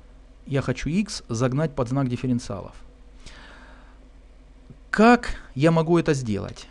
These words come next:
А для того, чтобы загнать x под знак дифференциалов,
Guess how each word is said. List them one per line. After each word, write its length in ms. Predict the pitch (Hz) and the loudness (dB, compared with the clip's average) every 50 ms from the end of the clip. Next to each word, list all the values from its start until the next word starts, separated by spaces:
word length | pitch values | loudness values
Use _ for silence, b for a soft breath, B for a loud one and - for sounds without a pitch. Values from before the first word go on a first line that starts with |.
| b b b b b b b b - - - - - - | b b b b b b b b -20 -20 -20 -20 -18 -12
А 80 | - 110 | -12 -8
для 180 | 110 131 151 | -4 -2 0
того, 200 | 147 190 202 226 | 4 4 4 4
чтобы 200 | - - 175 147 | 4 2 0 2
загнать 320 | 156 165 160 175 170 156 - | 2 2 2 2 0 0 -2
x 140 | 156 - | -6 -2
под 160 | - - 139 139 | 0 0 2 2
знак 180 | 170 165 147 | 2 0 0
дифференциалов, 640 | 139 135 - 151 160 160 - 240 247 220 160 - | 0 -2 -2 -2 -2 -2 0 0 2 2 0 0